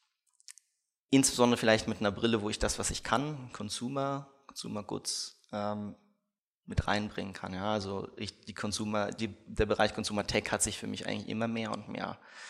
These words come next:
ähm, richtig angefühlt. Und was dann so ein bisschen der Tipping Point war, dass wir aus Münster rausziehen mussten und, ähm, wir drüber gesprochen haben, wo geht's hin? Und, ähm,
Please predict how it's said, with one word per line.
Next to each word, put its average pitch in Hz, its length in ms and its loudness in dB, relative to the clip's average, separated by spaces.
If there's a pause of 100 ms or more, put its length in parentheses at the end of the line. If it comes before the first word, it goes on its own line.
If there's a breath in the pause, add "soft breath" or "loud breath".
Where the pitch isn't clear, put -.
(300 loud breath)
ähm, 101 960 -4 (400)
richtig 104 340 -4
angefühlt. - 640 -10 (800 loud breath)
Und 113 720 8 (520 loud breath)
was 117 200 12
dann 127 140 12
so 113 80 6
ein 117 60 4
bisschen 120 240 2
der 107 100 6
Tipping 156 380 2
Point 139 360 6
war, 139 180 10
dass 117 180 6
wir 110 120 2
aus 110 140 2
Münster 113 380 2
rausziehen 107 600 2
mussten 160 720 -6 (960)
und, 110 520 2
ähm, 107 640 0
wir 107 140 0
drüber 107 260 0
gesprochen 107 380 -4
haben, 104 180 -4
wo 101 80 -2
geht's 101 340 -2
hin? 127 320 -2 (240)
Und, 107 520 -10
ähm, - 440 -10